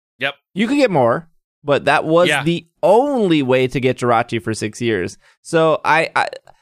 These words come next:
Speaker 2: I guess the argument is, and then people are like, "Well, that was only a one cost fee." Yeah,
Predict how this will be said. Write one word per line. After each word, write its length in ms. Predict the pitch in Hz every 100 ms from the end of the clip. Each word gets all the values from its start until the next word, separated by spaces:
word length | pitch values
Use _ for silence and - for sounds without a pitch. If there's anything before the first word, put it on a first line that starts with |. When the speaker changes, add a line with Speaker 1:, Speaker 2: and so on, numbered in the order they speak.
| _
Speaker 2:
I 100 | 170
guess 160 | 226 -
the 100 | 151
argument 500 | 180 180 165 143 135
is, 160 | 147
and 340 | - 165 151 123
then 280 | 147 151 151
people 220 | 156 151
are 80 | 131
like, 180 | 131 123
"Well, 140 | 196
that 140 | 175
was 160 | 185 170
only 180 | 165 160
a 80 | 135
one 220 | 131 135
cost 320 | 131 120 - _ - _ _
fee." 340 | 156 143 110 -
Yeah, 360 | 165 190 113